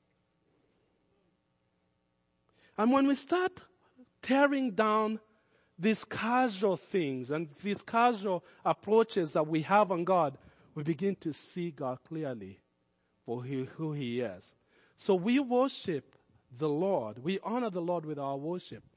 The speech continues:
by having a clear understanding of who he is as holy. In heaven, the Bible says that continually you have twenty-four elders around his throne declaring continuously,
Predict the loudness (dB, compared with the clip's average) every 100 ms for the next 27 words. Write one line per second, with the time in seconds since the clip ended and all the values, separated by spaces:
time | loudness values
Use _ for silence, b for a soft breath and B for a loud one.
0 | _ _ _ _ _ 0 2 2 0 -4
1 | -4 -2 0 0 -2 -8 -8 -6 -6 -6
2 | -10 -14 _ _ _ -8 -8 -6 -6 -6
3 | -8 -6 -6 -8 -10 -12 -8 -4 -2 -2
4 | -4 -2 0 0 0 -2 2 2 2 -2
5 | 0 0 -2 -12 b b b 0 0 -2
6 | -4 -2 4 6 4 2 0 -6 -12 -18
7 | _ _ -4 -4 -2 -2 -2 0 2 2
8 | 4 2 2 0 0 0 0 0 -4 -4
9 | -2 -2 -2 -8 -2 2 4 4 0 -8
10 | b b b b 2 2 4 6 8 6
11 | 2 0 -4 -8